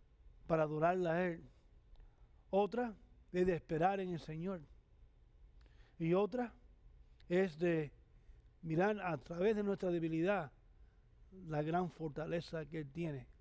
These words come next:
para nosotros y recibirla y confiar en ella. Mis hermanos,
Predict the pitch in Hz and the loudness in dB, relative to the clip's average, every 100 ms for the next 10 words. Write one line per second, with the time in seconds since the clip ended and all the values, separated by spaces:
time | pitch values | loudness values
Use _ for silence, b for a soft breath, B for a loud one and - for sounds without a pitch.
0 | - - b b - - 147 143 143 131 | -20 -20 b b -20 -8 -6 -6 -6 -8
1 | - 151 143 151 - - b b b 165 | -8 -8 -10 -14 -18 -20 b b b -6
2 | 147 135 139 - 147 165 165 151 131 b | -4 -2 -2 -4 -2 -2 0 -4 -8 b
3 | b - 151 151 131 - 151 147 143 139 | b -8 -8 -6 -8 -6 -4 -4 -6 -6
4 | 143 143 139 - b b b b 170 185 | -8 -10 -14 -16 b b b b 2 4
5 | 208 202 175 | 4 2 -2